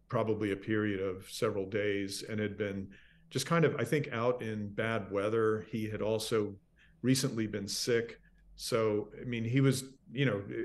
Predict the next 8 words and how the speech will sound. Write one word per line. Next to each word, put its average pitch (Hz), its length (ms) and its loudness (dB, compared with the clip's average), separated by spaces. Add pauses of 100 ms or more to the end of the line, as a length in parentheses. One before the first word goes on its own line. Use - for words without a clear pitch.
I 123 40 -2
think 135 140 2
it 127 60 2
was 117 160 0
some 131 180 0
combination 104 920 -4
of, 92 480 -6 (500)
um, 92 640 -4